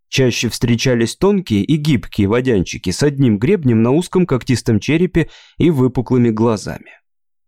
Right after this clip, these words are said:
Имея живой и непоседливый характер, они часто затевали свары и молниеносные драки, которые заканчивались так же быстро, как и начинались.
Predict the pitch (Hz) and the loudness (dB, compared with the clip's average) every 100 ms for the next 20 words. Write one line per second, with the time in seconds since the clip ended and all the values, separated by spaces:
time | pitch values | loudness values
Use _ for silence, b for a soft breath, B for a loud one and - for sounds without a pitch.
0 | _ 110 131 139 131 123 110 131 139 156 | _ 0 2 4 2 0 0 -2 2 0
1 | 98 - 117 127 123 135 - 135 104 104 | 0 -2 0 0 0 -2 0 -2 0 0
2 | 113 143 160 226 - - - 120 156 226 | 0 0 -2 -2 -4 -6 -4 0 0 0
3 | - 131 165 170 123 127 139 127 117 101 | 0 -2 0 -2 0 0 0 0 0 0
4 | - 101 113 151 180 156 127 143 139 156 | -2 0 2 2 0 0 2 2 4 2
5 | 175 190 - 127 104 113 160 185 175 135 | 2 0 0 -2 0 0 0 0 -2 -2
6 | 175 175 196 180 185 175 214 208 175 160 | -2 0 0 2 0 0 0 0 0 2
7 | 151 - 151 120 98 104 110 190 - - | 0 0 0 0 -2 -2 0 0 0 -2
8 | - 120 - 110 107 107 92 - - - | -2 -2 0 0 0 0 -2 -2 -16 -18